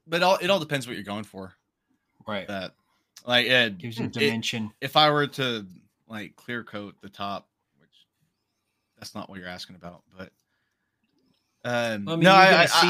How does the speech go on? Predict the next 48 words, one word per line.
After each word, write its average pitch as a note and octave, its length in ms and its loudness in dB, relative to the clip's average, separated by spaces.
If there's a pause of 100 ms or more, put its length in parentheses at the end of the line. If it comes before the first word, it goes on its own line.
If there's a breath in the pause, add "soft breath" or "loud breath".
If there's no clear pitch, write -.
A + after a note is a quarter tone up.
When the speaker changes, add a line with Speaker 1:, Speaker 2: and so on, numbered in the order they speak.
Speaker 1:
I - 0 -
Speaker 2:
the F#3+ 60 6
Speaker 1:
would, F#3 100 0
Speaker 2:
line. C#3 360 0
Speaker 1:
I C#3+ 60 4
would E3+ 120 0
color D#3+ 240 0
the, A#2+ 160 -6 (180)
the A#2+ 60 -12
whole, A2 360 -10 (140)
the A2 60 -16
whole G#2 120 -12
thing. G#2 320 -18
Um, A2+ 480 -6 (420)
well, D3 80 -2
especially, F3 560 -2
like, B2+ 200 -4
once C3+ 220 -6
you C#3+ 60 -8
start - 260 -4
sanding B2+ 400 -8
it, D#3 180 -12 (500)
um, G2 560 -12 (1040)
you A#2+ 80 -10
know, A#2+ 120 -4
it, A2+ 140 -6
it's A2+ 160 -8
hard B2+ 200 -4
to G#2+ 60 -12
polish A2 800 -6
back A2 360 -6 (120)
to, G2+ 460 -16 (320)
like, F#2 180 -20
crystal G#2 360 -14
clear F2+ 380 -16 (720)
as - 120 -12
far G#2+ 220 -8
as, G2 120 -10
like, G2+ 120 -8
if G#2 120 -10
you're A2 80 -8
doing G2+ 220 -8
clear G#2+ 260 -10
on F#2+ 140 -14
top G2+ 180 -8
Speaker 2:
Right. F#2+ 140 -12
Speaker 1:
of F2 60 -20
it. F2+ 160 -16